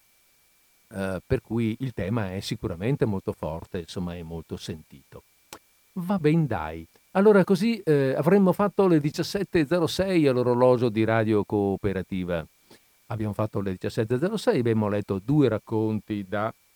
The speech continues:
da questo Storie nascoste a Bolzano. Lo zero quattro nove ottocentoottanta novanta venti è ancora aperto come linea telefonica nel caso in cui qualcuno volesse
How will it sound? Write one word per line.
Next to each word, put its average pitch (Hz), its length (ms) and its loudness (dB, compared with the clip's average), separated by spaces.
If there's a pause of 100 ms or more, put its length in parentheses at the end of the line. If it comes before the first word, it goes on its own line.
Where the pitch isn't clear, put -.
(380)
da 113 340 -4
questo 113 500 -4
Storie 110 460 0
nascoste 107 600 -4
a 107 140 -6
Bolzano. 180 760 2 (1400)
Lo 202 200 8
zero 170 260 6
quattro 143 300 4
nove 139 340 2
ottocentoottanta 135 1300 0
novanta 120 760 0
venti 117 640 0
è 113 200 -6
ancora 98 640 -4
aperto 107 560 -4
come 110 240 -2
linea 107 440 -2
telefonica 101 840 -4
nel 120 260 0
caso 101 480 -8
in 92 140 -6
cui 107 280 -2
qualcuno 101 520 -4
volesse 98 720 -6